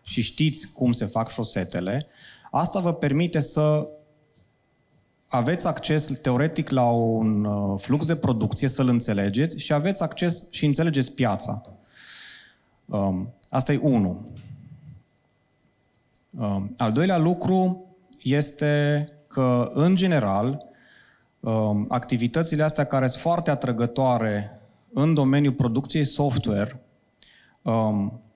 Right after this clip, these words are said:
subiectiv vă spun, nu prea funcționează, pentru că e foarte greu în alea optsprezece luni, voi cu încă cinci prieteni, să faceți un produs suficient de matur,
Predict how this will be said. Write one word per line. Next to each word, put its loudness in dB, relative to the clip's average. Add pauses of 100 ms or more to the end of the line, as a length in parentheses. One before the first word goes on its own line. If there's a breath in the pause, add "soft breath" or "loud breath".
(600)
subiectiv 0
vă -2
spun, -2 (360)
nu 4
prea 2
funcționează, 0 (400 loud breath)
pentru 0
că 0
e 0
foarte -2
greu 0
în 2
alea 2
optsprezece 0
luni, 2
voi 2
cu 0
încă 2
cinci 0
prieteni, 0
să -4
faceți -2
un 2
produs 0 (160)
suficient 0
de 0
matur, 0